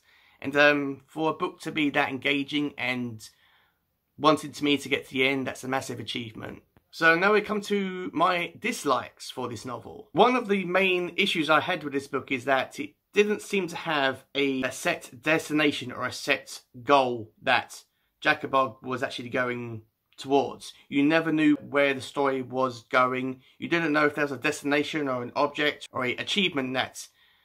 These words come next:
Jacobog had to go to on, on his journey throughout this book that he was telling you. And, um, that was extremely frustrating. I was like, "Okay, I'm engaged with this book, but where is this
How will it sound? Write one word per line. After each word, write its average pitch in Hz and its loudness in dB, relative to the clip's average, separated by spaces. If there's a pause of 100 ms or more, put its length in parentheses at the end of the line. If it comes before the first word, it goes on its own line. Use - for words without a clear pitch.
(120)
Jacobog 135 4
had 135 -6
to 135 -10
go 139 2
to 120 -8 (320)
on, 131 0 (280)
on 135 2
his 127 -2
journey 127 0
throughout 123 -2
this 120 -10
book 123 -4
that 117 -4
he 120 -8
was 117 -10
telling 123 -6
you. 82 -12 (600)
And, 139 2
um, 139 4
that 165 6
was 165 0
extremely 160 -2
frustrating. 143 -4
I 139 0
was 127 -8
like, 131 2
"Okay, 123 -4
I'm 135 0
engaged 139 0
with - -18
this 139 -6
book, - -6
but 127 -2
where 147 4
is 139 0
this - -6